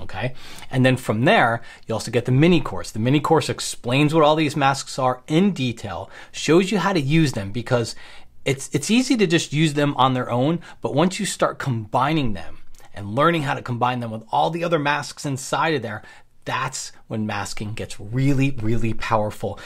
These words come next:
And you start to realize, "I can mask anything almost automatically using these adaptive presets and this adaptive technology in there." So,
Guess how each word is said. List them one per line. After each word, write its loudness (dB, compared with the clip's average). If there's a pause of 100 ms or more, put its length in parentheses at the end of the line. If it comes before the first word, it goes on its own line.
(140)
And -2
you 2
start 2
to -2
realize, 4
"I 2
can 0
mask -2
anything 0 (320)
almost 4
automatically 0 (380)
using 2
these -2
adaptive 0
presets 4
and -2
this -6
adaptive -6
technology -2
in -10
there." -14
So, -10